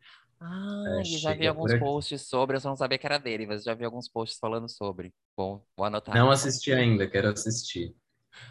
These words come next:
Speaker 1: Vou anotar. Eu já vi alguns posts falando sobre Madres Paralelas, mas não tinha visto que era dele, né? Eu só vi algum, alguém, tipo,
Speaker 2: Sim.
Speaker 1: estreias, né? Próximas estreias, alguma coisa.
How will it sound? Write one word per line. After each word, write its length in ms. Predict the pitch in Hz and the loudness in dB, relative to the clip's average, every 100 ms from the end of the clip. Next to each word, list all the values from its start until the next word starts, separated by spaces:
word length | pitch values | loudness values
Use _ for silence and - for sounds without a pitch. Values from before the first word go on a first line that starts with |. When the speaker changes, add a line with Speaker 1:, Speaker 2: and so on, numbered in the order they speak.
| - | -10
Speaker 1:
Vou 140 | 107 113 | -2 0
anotar. 500 | 113 123 - 113 113 | 2 2 4 6 6
Eu 60 | |
já 100 | 127 | 4
vi 120 | 127 143 | 4 2
alguns 240 | 135 143 | 0 2
posts 200 | 139 131 | 2 2
falando 200 | 135 127 | 2 2
sobre 120 | 131 | 2
Madres 160 | 123 - | 2 4
Paralelas, 300 | 120 117 131 | 4 6 4
mas 120 | 135 | 4
não 180 | 143 143 | 0 0
tinha 180 | 147 139 | -2 0
visto 220 | 131 127 | 0 -4
que 140 | - 131 | 0 2
era 160 | 135 | 2
dele, 320 | 147 120 107 | 2 0 0
né? 200 | 107 107 - _ - | -4 -6 -6 _ -12
Eu 80 | |
só 120 | 104 107 | -4 -2
vi 180 | 113 | 0
algum, 160 | 110 107 | 0 -2
alguém, 460 | 92 113 104 110 - | -6 -8 -8 -10 -10
tipo, 220 | - - 302 | -8 -4 -4
Speaker 2:
Sim. 80 | 98 | 0
Speaker 1:
estreias, 380 | 98 143 131 113 | 4 6 4 2
né? 100 | 113 | 2
Próximas 400 | 123 120 117 117 | 2 2 -2 -4
estreias, 480 | - 110 113 110 | -4 0 2 0
alguma 260 | 107 104 107 | -4 -6 -8
coisa. 400 | - 147 135 | -2 0 0